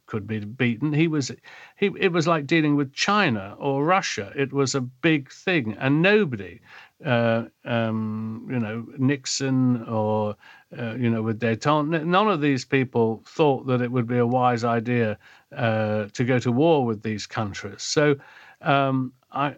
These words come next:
I worry that we cheapen appeasement when we use it so, uh, glibly. Secondly,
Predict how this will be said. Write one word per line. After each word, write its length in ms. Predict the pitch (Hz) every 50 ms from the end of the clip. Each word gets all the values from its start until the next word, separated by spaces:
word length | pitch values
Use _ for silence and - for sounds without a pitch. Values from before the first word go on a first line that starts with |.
| - -
I 180 | - 151 156
worry 380 | 151 143 175 185 185 190 185 170
that 180 | 151 151 139 123
we 160 | 135 135 127
cheapen 460 | 123 - - 190 190 165 - - 120
appeasement 600 | 117 107 - - 123 120 113 - 113 110 110 107
when 180 | 113 120 120 117
we 80 | 117 117
use 300 | 117 123 123 117 110 -
it 140 | 117 117
so, 300 | - - - 117 113 107 101 - - _ _ _
uh, 160 | - 113 110 107 113 _ -
glibly. 460 | 147 151 147 120 113 110 107 110 - _ - - - - - -
Secondly, 720 | - - - 233 233 - 269 240 214 202 185 165 147 -